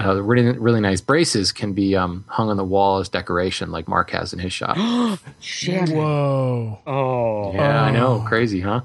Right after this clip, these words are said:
Speaker 3: Terrible.
Speaker 1: Well, I mean, th-, this is a guy that's obviously not, you know, fallen down the hand tool rabbit hole like myself. I mean, most of the hand tool work I do, it's out of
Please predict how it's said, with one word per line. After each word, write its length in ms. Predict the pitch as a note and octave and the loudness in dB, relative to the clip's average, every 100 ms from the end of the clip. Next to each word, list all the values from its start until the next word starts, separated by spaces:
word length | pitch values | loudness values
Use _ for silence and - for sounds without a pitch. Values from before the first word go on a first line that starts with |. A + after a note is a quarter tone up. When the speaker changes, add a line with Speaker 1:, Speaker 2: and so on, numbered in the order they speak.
| - | -4
Speaker 3:
Terrible. 400 | - D#3 C3+ A2+ | 0 2 2 2
Speaker 1:
Well, 80 | A3 | 2
I 20 | |
mean, 160 | A3 | 4
th-, 140 | A3+ G3+ | 2 2
this 240 | G#3+ - | 0 2
is 100 | G#3+ | 0
a 60 | E3 | 0
guy 280 | E3 E3+ E3 | 2 2 2
that's 200 | D3+ D3 | 2 2
obviously 440 | D3+ D#3 - B2+ | 2 0 0 0
not, 400 | A#2+ A#2+ B2 A#2 _ _ - | 2 2 2 0 _ _ -6
you 100 | A#2 | -4
know, 380 | A2 G#2 F#2+ - _ _ _ _ E3 D#3 | 0 0 0 -6 _ _ _ _ -20 -20
fallen 420 | - B2+ B2 A#2+ | -2 0 2 0
down 220 | A2+ A2 | 0 -2
the 60 | G#2 | -2
hand 280 | A2+ A2+ G#2 | -2 -2 0
tool 280 | G#2+ G2+ F#2+ | 2 2 4
rabbit 320 | G2 G#2 A2 | 2 2 2
hole 200 | G2+ F#2 | 0 2
like 160 | F2+ | -2
myself. 640 | F2+ E2 - A2 B2+ - - | -4 -4 2 2 0 -8 -12
I 40 | |
mean, 220 | G2+ G2 | -8 -6
most 440 | G#2 A#2+ D3 D#3+ - | -2 2 2 2 -2
of 60 | |
the 60 | A2+ | -2
hand 220 | B2 A#2+ | -2 -2
tool 180 | A#2 G#2 | 0 2
work 240 | G#2 G2+ | 2 2
I 120 | F#2+ F#2 | 2 0
do, 360 | A2 A#2+ G2+ | 2 2 2
it's 220 | - - - - | -2 -8 -12 -6
out 160 | A#2+ | -4
of 80 | A2 | -4